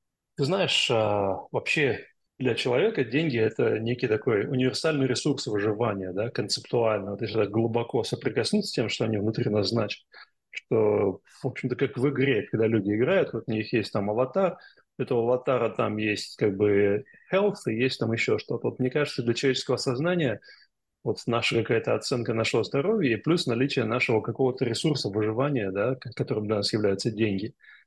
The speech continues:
И, а, поэтому на него очень часто у людей завязывается очень-очень много всего, да, там вообще как бы там очень страшно его терять,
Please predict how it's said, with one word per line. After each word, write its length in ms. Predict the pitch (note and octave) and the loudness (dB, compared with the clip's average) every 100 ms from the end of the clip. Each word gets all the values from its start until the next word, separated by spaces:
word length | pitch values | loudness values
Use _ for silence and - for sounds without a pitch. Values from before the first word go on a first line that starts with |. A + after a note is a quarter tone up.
| _ - | _ -2
И, 420 | B2 C3 B2+ A#2 | 2 4 4 2
а, 440 | A2+ - B2+ G#2+ | 0 0 0 0
поэтому 420 | G#2 B2+ E3+ C#3+ | 0 -2 0 0
на 80 | A#2+ | 0
него 180 | A#2+ C3+ | 2 2
очень 240 | D#3 - | 2 -2
часто 460 | - C#3+ - A#2+ G#2+ | -2 -2 0 0 2
у 180 | A2 B2 | 0 -2
людей 340 | A2 G#2+ C3 | -4 0 0
завязывается 540 | G#2+ G#2+ A#2 G2+ - A#2 | 2 2 0 -2 -4 -4
очень-очень 460 | - A2+ G#2 - | -2 -2 0 2
много 240 | A2+ G#2 G#2 | 2 2 0
всего, 460 | - A#2 A2 G2+ | 0 0 2 0
да, 220 | G2 A2+ | 0 -2
там 240 | B2+ G#2 G2 | -2 -4 -4
вообще 380 | G2+ G2+ - G#2 | -4 -2 -2 -2
как 180 | - G#2 | -2 -4
бы 100 | G2+ | -2
там 160 | A2 A2+ | 0 0
очень 180 | A#2 | 0
страшно 460 | A2+ - B2 A2+ A2+ | -2 0 -2 -2 -2
его 200 | G#2+ G2+ | 0 0
терять, 500 | B2+ A#2+ C#3 D3 | 0 2 2 2